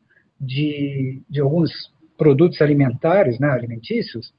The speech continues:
através do blockchain. Você vê varejo fazendo todo o rastreamento, um produto na China, que tá começando agora uma experiência na Chi-, na,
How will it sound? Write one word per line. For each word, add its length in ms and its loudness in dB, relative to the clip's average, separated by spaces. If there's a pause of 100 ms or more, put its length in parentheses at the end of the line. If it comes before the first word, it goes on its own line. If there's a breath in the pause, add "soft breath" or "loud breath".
(280 soft breath)
através 460 2
do 60 -10
blockchain. 480 0
Você 120 -4
vê 160 4
varejo 640 4
fazendo 380 -4
todo 180 -2
o 40 -2
rastreamento, 920 -4 (680 loud breath)
um 120 0
produto 360 0
na 100 2
China, 440 -2
que 40 -8
tá 100 -6
começando 360 -2
agora 260 2
uma 80 -4
experiência 640 -4
na 100 -8
Chi-, 360 -16
na, 100 -12